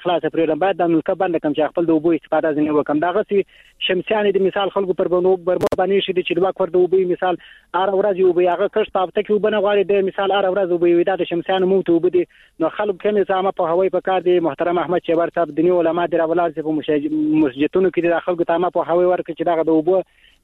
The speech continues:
زیات کارول چې دي، دا ګناه هم لري، اسراف هم دی. او بل حکومت عامه پوهاوی باید خلکو ته ورکړي. شهبر صاحب محترمه، څو تر څو که داسې بېده وي، شهبر صاحب، قسم درته اخلم چې دغه ستاسې رسنۍ شاید د اورېدونکو به شاهدان وي چې مثال د هلمند څخه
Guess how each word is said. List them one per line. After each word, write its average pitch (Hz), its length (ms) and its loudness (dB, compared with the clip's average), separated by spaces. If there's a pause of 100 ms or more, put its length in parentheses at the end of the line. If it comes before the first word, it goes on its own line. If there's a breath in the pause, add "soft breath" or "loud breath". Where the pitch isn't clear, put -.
(100)
زیات 190 200 -2
کارول 185 340 0
چې 175 140 -8
دي، 185 80 -2
دا 185 160 0
ګناه 185 240 0
هم 196 140 2
لري، 190 200 2
اسراف 185 420 -2
هم 190 100 -2
دی. 190 100 2
او 170 80 2
بل 202 160 0
حکومت 196 380 0
عامه 190 160 0
پوهاوی 180 380 0
باید 170 300 0
خلکو 170 200 -4
ته 165 80 0
ورکړي. 151 240 -2
شهبر 160 280 0
صاحب 160 120 0
محترمه، 156 380 0 (440 soft breath)
څو 220 180 2
تر 208 120 0
څو 208 140 2
که 190 60 0
داسې 196 300 -2
بېده 190 120 0
وي، 214 140 2
شهبر 190 320 -2
صاحب، 196 120 -2
قسم 185 300 -4
درته 196 220 -2
اخلم 190 240 0
چې 180 220 0 (340 loud breath)
دغه 160 180 0
ستاسې 190 360 -2
رسنۍ 180 360 0
شاید 185 220 2
د 180 180 -2
اورېدونکو 170 500 0
به 160 100 -4
شاهدان 175 420 2
وي 190 80 0
چې 165 120 -2
مثال 180 300 0
د 170 60 0
هلمند 180 340 2
څخه 175 220 -4